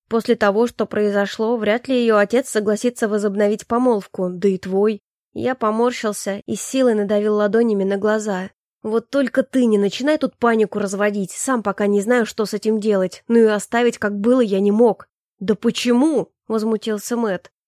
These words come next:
«Тебе же нравится Элли, женился бы на ней на правах жениха». «Чтобы она всю жизнь думала, что ее заставили? Всю жизнь думала, что потеряла что-то, что я лишил ее молодости? Да с чего ты взял?»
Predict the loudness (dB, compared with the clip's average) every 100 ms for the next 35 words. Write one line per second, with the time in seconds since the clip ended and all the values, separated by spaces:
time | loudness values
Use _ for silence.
0 | _ -2 2 4 2 2 2 0 -2 0
1 | 4 4 2 0 2 4 4 2 2 2
2 | 4 4 2 2 2 2 2 0 0 -2
3 | -2 -4 _ _ _ -12 -6 -2 0 0
4 | -2 -2 -2 0 0 0 2 4 6 4
5 | 2 0 2 2 0 -4 -4 -2 -2 -4
6 | -8 -6 0 2 4 2 2 0 2 4
7 | 2 2 -2 0 2 2 2 0 0 0
8 | 0 0 -8 -4 2 2 4 2 2 2
9 | 2 4 4 4 2 2 0 -4 -4 -4
10 | -6 _ -2 -2 -2 -4 0 0 2 0
11 | 2 4 4 2 0